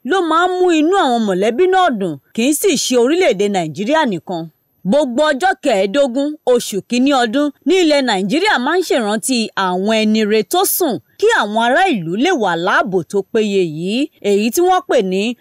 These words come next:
Armed Forces Remembrance Day. Ní àná òde yìí,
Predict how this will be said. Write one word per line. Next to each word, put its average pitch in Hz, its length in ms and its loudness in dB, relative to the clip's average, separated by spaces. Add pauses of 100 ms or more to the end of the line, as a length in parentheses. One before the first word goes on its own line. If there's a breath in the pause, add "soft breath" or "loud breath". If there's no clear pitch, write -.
(100)
Armed 392 300 0
Forces 254 680 -2
Remembrance 214 840 -2
Day. 165 300 -2 (280)
Ní 240 220 0
àná 302 320 0
òde 208 280 0
yìí, 160 160 -2